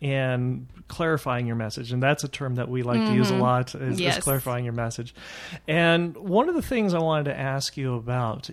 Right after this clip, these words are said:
Speaker 1: is you've got the small business owner that has been able to figure out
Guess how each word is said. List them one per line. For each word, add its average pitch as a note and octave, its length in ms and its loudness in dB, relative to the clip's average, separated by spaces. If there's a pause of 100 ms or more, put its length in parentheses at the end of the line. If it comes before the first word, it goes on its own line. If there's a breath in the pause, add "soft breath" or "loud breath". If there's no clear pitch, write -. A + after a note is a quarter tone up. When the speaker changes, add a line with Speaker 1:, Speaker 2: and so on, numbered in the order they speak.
(120)
Speaker 1:
is B2 840 -2
you've D#3 200 -8
got F#3 180 2
the A3+ 80 -4
small F#3 240 -2
business D3+ 380 -4
owner C3+ 340 -2
that B2+ 380 -2
has C3 380 -4
been C#3 180 -4
able D#3+ 320 0
to C#3 400 -4 (240 soft breath)
figure F#3 520 -2
out C#3 400 0